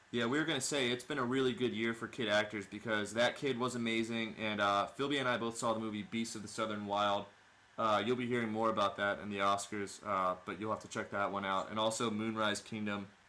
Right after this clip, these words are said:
uh, the new Wes Anderson film, was all with kids. So it's been a good year for, not to, not to, uh, trek too far from what we were talking about, but I have to agree, the kid in general and the, the T K that he possessed was pretty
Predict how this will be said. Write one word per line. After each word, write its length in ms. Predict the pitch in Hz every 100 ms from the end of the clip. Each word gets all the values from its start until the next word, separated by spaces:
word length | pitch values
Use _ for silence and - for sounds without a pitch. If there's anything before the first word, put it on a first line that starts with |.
| -
uh, 300 | 104 101 98
the 120 | 95 107
new 160 | 107
Wes 260 | 101 101 98
Anderson 420 | 101 104 101 104
film, 300 | 104 104 101
was 140 | 98
all 160 | 104 101
with 160 | 98 -
kids. 340 | 107 98 - -
So 140 | -
it's 80 | 110
been 160 | - 113
a 40 |
good 200 | 98 110
year 140 | 101 101
for, 100 | - -
not 240 | 117 117 -
to, 160 | 117 95 78 - - - - -
not 160 | 107 107
to, 180 | 120 101
uh, 380 | 101 98 95 90 - - - - -
trek 240 | - 110 101
too 200 | - 107
far 320 | - 101 98
from 180 | - 98 87
what 120 | - 104
we 60 |
were 60 | 98
talking 300 | 95 95 101
about, 280 | 98 95 -
but 160 | 104 98
I 140 | 110
have 120 | 113
to 80 | 110
agree, 200 | 107 107
the 80 | 101
kid 220 | 104 107
in 80 | 101
general 360 | 104 98 98 98
and 100 | 98
the, 100 | 95 - - - -
the 80 | 110
T 180 | -
K 300 | 107 117 107 101
that 120 | 98
he 80 | 98
possessed 440 | 101 98 95 -
was 120 | 95
pretty 240 | 87 104